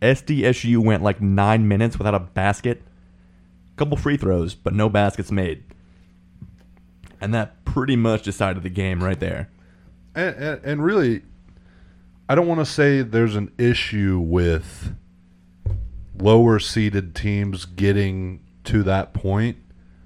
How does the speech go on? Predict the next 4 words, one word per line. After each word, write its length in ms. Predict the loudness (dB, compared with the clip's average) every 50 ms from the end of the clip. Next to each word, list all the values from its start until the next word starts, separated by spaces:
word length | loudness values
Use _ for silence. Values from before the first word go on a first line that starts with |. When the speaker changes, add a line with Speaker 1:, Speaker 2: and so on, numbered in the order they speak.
| -20 -20 -20 -20 -20 -20 _ -20 -20 -20 -18 -2
Speaker 2:
but 440 | 2 2 4 4 4 2 0 -4 -12 -20 -20 -20 _
the 160 | -2 0 0 0
coaching 720 | 0 0 2 6 6 6 6 4 2 -2 -2 -2 -2 0
differences 880 | 0 0 0 0 -2 -4 -4 -4 -4 -2 -2 -2 -6 -8 -12 -14 -16